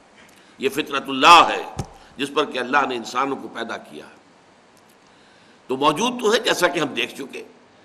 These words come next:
سورہ فاتحہ میں بھی تو آغاز یہاں سے ہو رہا ہے کہ ایک شخص اعتراف کر رہا ہے، "الحمدللہ رب العالمین"، یہاں تک تو پہنچا ہوا ہے،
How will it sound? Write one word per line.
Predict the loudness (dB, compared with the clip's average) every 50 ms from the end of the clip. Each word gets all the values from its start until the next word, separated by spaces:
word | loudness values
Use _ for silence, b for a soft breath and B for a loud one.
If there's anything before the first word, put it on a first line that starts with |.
| b b b b b b _
سورہ | -4 0 2 2 2
فاتحہ | 2 4 2 2 2 2 0 0 0
میں | 0 -2
بھی | -4 -4
تو | -2 4 6
آغاز | 6 6 6 6 4 4 4 4
یہاں | 2 0 0 0
سے | -2 -2
ہو | 0 0 2 2
رہا | 2 2 2 2 0
ہے | -2 -6 -8 -8
کہ | -8
ایک | -8 -6 -6
شخص | -6 -6 -6 -6 -4 -4
اعتراف | -4 -2 -2 0 0 0 0 0 -2 -4
کر | -6 -6
رہا | -6 -6 -6 -6 -6 -8
ہے، | -10 -12 -16 -14 -8
"الحمدللہ | -6 -6 -4 -4 -6 -10 -6 -4 -4 -2 -2 -4 -4 -4 -6 -4
رب | -6 -6 -8 -10 -12 -12
العالمین"، | -12 -10 -10 -10 -10 -10 -12 -12 -14 -16 -18 -16 -6 -2
یہاں | 0 0
تک | 0 0 -4 -2 0
تو | 0 0
پہنچا | 4 4 4 4 4 4 2
ہوا | 2 2 0 -4 -6 -8 -8
ہے، | -12